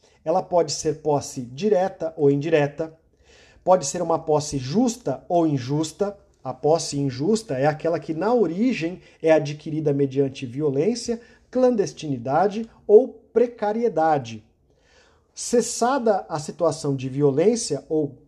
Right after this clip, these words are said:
clandestinidade, como eu afirmei, cessa a detenção e inicia-se uma posse injusta.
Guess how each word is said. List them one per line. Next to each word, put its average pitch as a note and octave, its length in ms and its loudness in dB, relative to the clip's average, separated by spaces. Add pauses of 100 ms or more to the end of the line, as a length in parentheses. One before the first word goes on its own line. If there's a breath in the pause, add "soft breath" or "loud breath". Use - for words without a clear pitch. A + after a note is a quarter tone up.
clandestinidade, D3+ 840 -4
como C3+ 220 -8
eu C3+ 80 -6
afirmei, G3+ 560 -4 (360 soft breath)
cessa G#3+ 800 2
a C3+ 80 -10
detenção F3+ 680 -6 (240 soft breath)
e A#3+ 80 -4
inicia-se A3 600 -6
uma F#3 200 -6
posse D3 580 -2 (160)
injusta. D#3 1000 -2